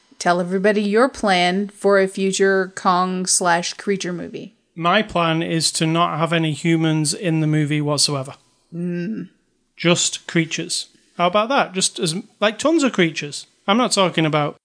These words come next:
Speaker 2: having Godzilla having his breakfast and wife Godzilla's giving him <laughs> the paper on the way out to work and all that. I'm not talking about that.
Speaker 1: <laughs> That's a whole other kind of movie right there.
Speaker 2: I'm talking about, you know, just following it from the perspective of these creatures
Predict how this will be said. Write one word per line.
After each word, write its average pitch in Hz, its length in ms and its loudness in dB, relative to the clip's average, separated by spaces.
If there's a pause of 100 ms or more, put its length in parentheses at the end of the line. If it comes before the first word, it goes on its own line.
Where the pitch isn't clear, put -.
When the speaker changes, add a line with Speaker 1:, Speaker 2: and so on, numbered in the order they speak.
(380)
Speaker 2:
having 151 420 0
Godzilla 151 800 0
having 147 280 -4
his 139 140 -2
breakfast 143 720 -4
and 139 340 -4
wife 143 460 -2
Godzilla's 139 640 -2
giving 139 260 -4
him 139 260 -4 (120)
<laughs> - 120 -20
the 143 80 -14
paper 147 380 -4
on 143 120 0
the 139 80 0
way 143 160 0
out 139 160 -2
to 156 80 -6
work 143 360 -2
and 143 80 -2
all 139 120 2
that. 185 100 -10
I'm 180 80 2
not 185 160 4
talking 170 140 2
about 151 160 -2
that. 156 380 -2
Speaker 1:
<laughs> - 60 -14
That's 262 200 0
a 254 60 2
whole 226 580 0 (120)
other 208 440 0 (200)
kind 247 280 0
of 247 80 -2
movie 339 340 2
right 165 260 -2
there. 147 300 -4 (400)
Speaker 2:
I'm 175 60 -8
talking 185 320 0
about, 160 360 0
you 233 100 -4
know, 196 240 0
just 202 340 -8
following 214 400 4
it 208 120 -2
from 196 200 0
the 185 60 0
perspective 180 640 0
of 175 100 -2
these 175 200 0
creatures 170 720 -4